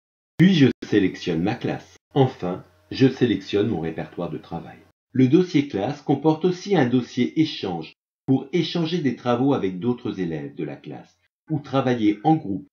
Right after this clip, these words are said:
sur un même document. Le dossier partage comporte aussi un dossier travail dans lequel je trouve mes matières et dans le dossier des matières, des documents déposés par les professeurs. En haut de l'explorateur de fichiers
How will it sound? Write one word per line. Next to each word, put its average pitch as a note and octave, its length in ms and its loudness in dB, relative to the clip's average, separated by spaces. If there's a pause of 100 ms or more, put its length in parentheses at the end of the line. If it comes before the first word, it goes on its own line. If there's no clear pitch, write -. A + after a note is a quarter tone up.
(140)
sur G2+ 260 -6
un E2 80 -8
même D#2+ 220 -6
document. - 500 -10 (180)
Le B2 180 0
dossier D#3 360 4
partage C3+ 800 -2 (120)
comporte C3+ 420 0
aussi D#3+ 340 0
un B2+ 100 0
dossier A2 400 -8
travail - 540 -10 (300)
dans C3 200 6
lequel C#3+ 360 2
je C#3 120 0
trouve A#2+ 300 -4
mes B2+ 120 2
matières G#2+ 600 -4 (360)
et C#3+ 120 2
dans C#3 140 2
le A#2+ 120 2
dossier G#2 340 -6
des B2+ 140 -2
matières, E2+ 580 -8 (180)
des F#2 160 -4
documents G#2 480 -6
déposés E2+ 500 -8
par D2+ 140 -12
les C2+ 100 -12
professeurs. - 640 -20 (260)
En C3 100 2
haut D#3 220 6
de F#3 100 4
l'explorateur C3 760 2
de A2+ 100 -6
fichiers G2+ 580 -10